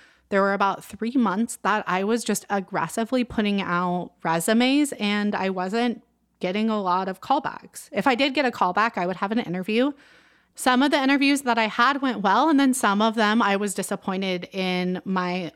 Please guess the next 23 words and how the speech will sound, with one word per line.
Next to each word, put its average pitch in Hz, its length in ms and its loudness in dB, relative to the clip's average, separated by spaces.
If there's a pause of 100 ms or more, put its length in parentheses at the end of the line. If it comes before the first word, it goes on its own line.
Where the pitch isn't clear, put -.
own, 190 600 -2 (240)
um, 190 320 0
performance 202 600 -2
in 247 100 0
them. 302 300 2
And 220 440 0 (800)
one 190 300 2
day 247 420 2
I 208 160 0
had 220 540 0
four 226 760 0 (320)
rejection 214 540 0
letters 190 340 2
in 196 140 0
the 202 80 0
same 202 240 0
day, 190 460 0
and 185 360 0
I 185 220 0
just 190 460 -2 (340)
bawled, 202 540 0
you 196 180 -4
know, 175 260 -4